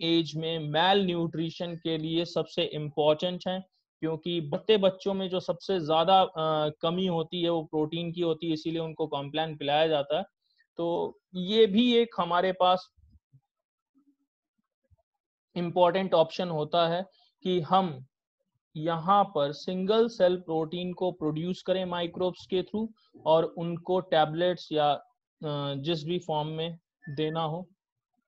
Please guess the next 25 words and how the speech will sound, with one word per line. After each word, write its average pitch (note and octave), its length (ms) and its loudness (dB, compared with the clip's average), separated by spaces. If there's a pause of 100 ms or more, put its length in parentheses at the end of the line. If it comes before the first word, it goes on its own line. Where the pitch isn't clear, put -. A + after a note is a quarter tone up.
(320)
दे D3 220 0
सकते B2+ 360 -8
हैं। A#2 380 -10
बात D#3+ 160 2
समझ E3+ 320 -6
में F3 60 -6
आ E3+ 120 -2
गई E3+ 140 -4
सभी D#3+ 240 -4
को? F3+ 240 -8 (1080)
अब G#3+ 160 6
यहाँ A3+ 340 4
पे A#3+ 160 4
एक G#3+ 300 4
topic G3+ 380 4
है G#3+ 120 2
हमारा F3 400 4
tissue G3+ 460 -2
culture, C3+ 460 -2 (520)
ठीक? F#3 240 -8 (240)
Tissue A3+ 280 -2
culture G3 480 -2
जो E3+ 400 -4
यहाँ D#3 340 -2
पे D#3+ 160 -2